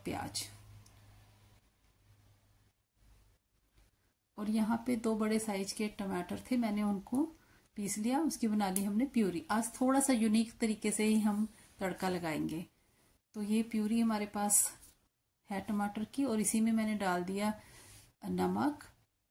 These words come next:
हल्दी पाउडर, धनिया पाउडर, गरम मसाला,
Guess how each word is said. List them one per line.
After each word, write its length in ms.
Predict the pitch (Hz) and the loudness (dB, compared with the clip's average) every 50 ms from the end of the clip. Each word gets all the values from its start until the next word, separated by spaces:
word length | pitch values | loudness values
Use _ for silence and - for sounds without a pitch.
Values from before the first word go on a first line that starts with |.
| _ _ _ _ _ _ _ _ - | _ _ _ _ _ _ _ _ -12
हल्दी 340 | - 202 196 190 180 190 208 | -6 -4 -2 -2 -2 -2 -2
पाउडर, 420 | 208 - 208 208 214 214 240 277 370 - - - - _ _ _ _ _ _ _ _ _ _ _ _ _ _ _ _ _ _ _ _ _ - - _ _ _ _ _ _ _ _ _ _ _ _ _ _ _ _ _ _ _ _ _ _ _ _ _ _ _ _ _ _ _ _ - | 0 2 2 2 2 2 0 -2 -2 -6 -10 -20 -20 _ _ _ _ _ _ _ _ _ _ _ _ _ _ _ _ _ _ _ _ _ -20 -20 _ _ _ _ _ _ _ _ _ _ _ _ _ _ _ _ _ _ _ _ _ _ _ _ _ _ _ _ _ _ _ _ -10
धनिया 340 | 208 190 208 196 196 208 208 | -6 -4 -4 -2 -2 -2 -4
पाउडर, 440 | 214 - 214 214 220 214 233 247 294 311 294 - - _ _ _ _ _ _ _ _ _ _ _ _ _ _ - | -2 -2 -2 0 0 0 0 0 0 -2 -4 -10 -20 _ _ _ _ _ _ _ _ _ _ _ _ _ _ -8
गरम 340 | 180 185 185 180 180 190 196 | -6 -4 -2 -2 -2 -2 -2
मसाला, 380 | 196 - 214 214 214 226 247 | -2 -2 -2 0 0 0 0